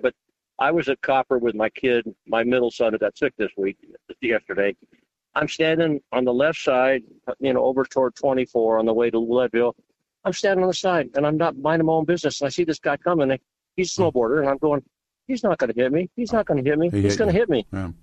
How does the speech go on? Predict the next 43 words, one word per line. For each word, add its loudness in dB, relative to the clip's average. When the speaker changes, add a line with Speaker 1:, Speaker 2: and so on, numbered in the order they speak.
Speaker 1:
Kabam! 0
Speaker 2:
Yeah. -2
No, -2
no, 2
no. 0
No. -4
And -6
Speaker 1:
And, 2
Speaker 2:
that's 0
why 4
Speaker 1:
and 2
I'm 2
like, 2
"Dear 2
God." 0
But 0
listen, 0
you -2
have 0
a -2
great -2
day. 4
Speaker 2:
Hey, 4
you 4
too, 4
Speaker 1:
Uh, 2
Speaker 2:
Mister -2
Smith. 0
Speaker 1:
s-, -14
s-, -2
stay 0
warm. 2
Speaker 2:
Thank 4
you, 4
sir. 0
All 4
right, 4
now 2
we 2
can 0
do -2
the -4
turn. 0